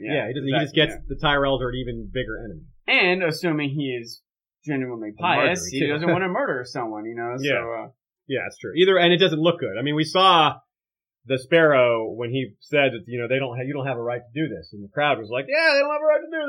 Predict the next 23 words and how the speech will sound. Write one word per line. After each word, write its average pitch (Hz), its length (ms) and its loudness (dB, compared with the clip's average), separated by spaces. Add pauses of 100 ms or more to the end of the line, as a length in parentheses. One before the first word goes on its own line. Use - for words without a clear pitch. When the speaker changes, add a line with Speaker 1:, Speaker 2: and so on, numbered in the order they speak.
(100)
Speaker 2:
this." 143 160 -6
You 147 60 -12
can 147 100 -4
Speaker 1:
Yeah. 175 80 0
Speaker 2:
see 147 80 0
the - 60 -14
tenor 170 280 2
of 120 60 -2
the 123 80 -8
crowd 143 280 0
that 113 100 -4
they 135 100 0
were 127 240 0
on 120 160 -6
his 120 160 -8
side. 92 320 -10 (160)
Speaker 1:
Yeah. 107 240 -10
Speaker 2:
Which 131 160 -8
I 139 60 -2
think, 139 140 -2
that 147 380 -4
crowd 165 300 0
was - 80 -20